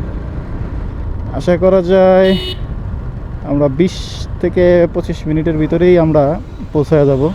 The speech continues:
রাস্তা যদি সামনে ভালো থাকে বেশি সময় লাগবে না, কিন্তু রাস্তা ভাঙা কিংবা রাস্তা খারাপ থাকলে একটু সময় লাগবে। আশা করা যায় রাস্তা ভালো থাকারই কথা, কারণ লাস্টবার যখন আসছিলাম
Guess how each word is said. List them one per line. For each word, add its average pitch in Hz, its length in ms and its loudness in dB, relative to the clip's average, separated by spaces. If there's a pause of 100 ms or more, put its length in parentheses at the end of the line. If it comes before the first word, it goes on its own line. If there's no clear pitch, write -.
(1120)
রাস্তা 190 320 0
যদি 247 220 2
সামনে 220 280 4
ভালো 175 320 2
থাকে 180 440 2 (100)
বেশি 165 220 0
সময় 185 320 4
লাগবে 170 280 2
না, 143 220 2
কিন্তু 151 240 0
রাস্তা 151 420 2
ভাঙা 180 640 2
কিংবা 165 220 0
রাস্তা 165 260 0
খারাপ 160 300 0
থাকলে 180 300 2 (1000)
একটু - 120 -2
সময় 185 340 4
লাগবে। 151 320 2
আশা 170 300 2
করা 196 200 2
যায় 202 120 4
রাস্তা 190 280 2
ভালো 147 280 0
থাকারই 185 400 2
কথা, 180 260 4
কারণ 175 420 2 (720)
লাস্টবার 180 420 2
যখন 202 260 4
আসছিলাম 185 440 2